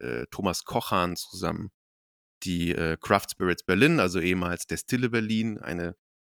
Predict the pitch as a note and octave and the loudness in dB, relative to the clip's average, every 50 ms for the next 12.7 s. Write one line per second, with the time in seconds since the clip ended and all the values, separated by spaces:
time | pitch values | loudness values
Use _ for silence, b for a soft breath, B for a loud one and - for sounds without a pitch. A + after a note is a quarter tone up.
0 | _ _ _ _ - F2 F2 - - F2+ F#2+ G#2 - A2 F#2+ E2+ F#2 E2+ D#2+ D#2 | _ _ _ _ -2 0 2 2 4 4 2 2 2 2 0 4 6 6 6 6
1 | - - - - - _ _ _ _ _ _ _ _ _ - - - - - - | 4 -2 -12 -14 -14 _ _ _ _ _ _ _ _ _ -2 -2 0 -2 -2 -4
2 | - G2 F2 - F#2+ F#2 F#2 F2+ E2+ - E2 E2 E2+ D#2+ - D#2+ D#2+ E2+ E2 E2 | -4 -6 -4 -2 0 2 4 4 2 2 0 -2 -4 -6 -6 -4 -2 0 0 2
3 | D#2+ D#2+ E2+ F2+ - _ - G2 G2+ F#2+ E2+ - - - - - F#2 - - F#2+ | 0 0 -2 -6 -12 _ -4 0 0 2 2 2 0 0 0 -2 -2 0 0 0
4 | - - F2 E2 - - F2+ - - A2+ G#2 - - G2+ F#2 - - F2 E2+ F2 | 0 0 -2 -2 0 0 -2 -2 0 -4 -4 -2 -4 -6 -6 -6 -4 -4 -2 -4
5 | F2 - - E2 - - - - - - - D2+ - - - - - - - E2+ | -4 -4 -4 -6 -6 -8 -14 -16 -14 -10 -10 -12 -10 -10 -12 -14 -12 -10 -10 -8
6 | - - - B2 C3+ B2+ A2+ F#2+ F2+ F2 F#2+ F2 F#2 F#2 F2 - _ _ _ _ | -6 -2 0 0 0 0 0 -2 -2 -2 -2 -2 -2 -2 -4 -6 _ _ _ _
7 | _ _ _ _ _ _ _ _ _ _ - G#2 G#2+ D3 E3+ G3+ G3+ E3 - - | _ _ _ _ _ _ _ _ _ _ -6 0 2 4 6 6 6 6 6 4
8 | - A#2 B2 C#3 C#3 B2 A2+ - - - A#2+ A2+ A2 F#2+ G#2 - - G#2 - - | 4 6 6 6 6 2 0 0 2 2 4 4 4 2 0 -2 -2 -2 -2 0
9 | - E2+ E2+ G2 - - - - - - G#2+ G2+ G2+ G#2+ A#2 C3+ C#3 C#3 C#3+ D3+ | 2 2 2 2 0 -6 -20 -18 -8 -2 0 2 4 4 2 2 2 0 -2 -2
10 | - - - - - _ _ _ _ _ - - G2 F#2+ F#2 F#2 F#2 F#2+ G2+ G#2+ | -4 -8 -14 -18 -20 _ _ _ _ _ -4 0 0 2 2 2 0 -2 -4 -6
11 | G#2+ G2+ F#2+ G#2+ - - G2 G#2+ C3 D#3+ E3+ - - - - - _ _ _ _ | -6 -2 -2 -2 -2 0 0 0 0 0 -2 -4 -8 -8 -10 -12 _ _ _ _
12 | _ _ - - B2 - - A#2+ D3+ E3+ - - - - | _ _ -2 -2 2 4 6 6 6 6 4 -2 -4 -6